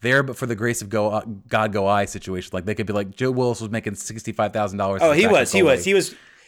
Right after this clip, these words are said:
Speaker 2: yeah, he was definitely on that league minimum. I-, if
Speaker 1: So
Speaker 2: that
Speaker 1: that's
Speaker 2: league
Speaker 1: cool.
Speaker 2: minimum was sixty-five thousand, so.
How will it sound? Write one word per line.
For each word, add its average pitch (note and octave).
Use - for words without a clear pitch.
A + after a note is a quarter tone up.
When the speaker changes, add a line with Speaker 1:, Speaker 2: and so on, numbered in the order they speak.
Speaker 2:
yeah, B2+
he D3+
was D3+
definitely B2+
on A#2+
that G#2
league A2
minimum. G2
I-, -
if C#3
Speaker 1:
So B2
Speaker 2:
that B2+
Speaker 1:
that's C3+
Speaker 2:
league C#3
Speaker 1:
cool. B2
Speaker 2:
minimum B2
was A#2+
sixty-five G2+
thousand, D#2+
so. D#2